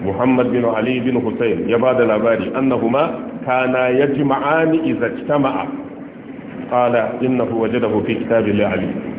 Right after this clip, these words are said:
Cewa Sayyidina Ali ya taba gabatar da irin wannan fatawa, idan Juma'a ta dace da Idi ana iya hada su a niyya guda.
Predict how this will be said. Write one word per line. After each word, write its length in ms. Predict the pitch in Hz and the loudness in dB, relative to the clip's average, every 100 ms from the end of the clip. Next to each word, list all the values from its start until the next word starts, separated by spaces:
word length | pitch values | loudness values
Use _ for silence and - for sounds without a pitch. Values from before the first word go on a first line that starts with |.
| - | -2
Cewa 360 | 135 117 113 113 | 2 4 4 2
Sayyidina 300 | 117 117 123 110 | 0 2 0 0
Ali 160 | 104 120 - - - - 101 | -2 -4 -6 -10 -12 -10 -2
ya 140 | 107 | -2
taba 200 | 131 - | 0 0
gabatar 440 | 139 117 113 117 | 2 2 2 0
da 80 | 101 | 0
irin 240 | 107 113 101 | 2 2 2
wannan 240 | 95 110 | 2 0
fatawa, 400 | 107 95 101 165 - - - - - | 0 2 2 2 0 -6 -8 -10 -4
idan 480 | 110 127 135 135 131 | -2 2 4 4 2
Juma'a 540 | 139 147 156 139 139 139 | 2 2 2 2 0 0
ta 80 | 131 | 0
dace 480 | 135 139 139 135 113 | 2 2 2 -2 -2
da 80 | |
Idi 480 | 123 143 147 139 143 | 0 2 2 2 0
ana 200 | 143 135 135 | 2 2 2
iya 160 | 131 | 2
hada 280 | 151 - 123 | 0 0 0
su 40 | 151 | 0
a 120 | 131 | 0
niyya 240 | 127 139 | 2 2
guda. 240 | 120 127 | 2 0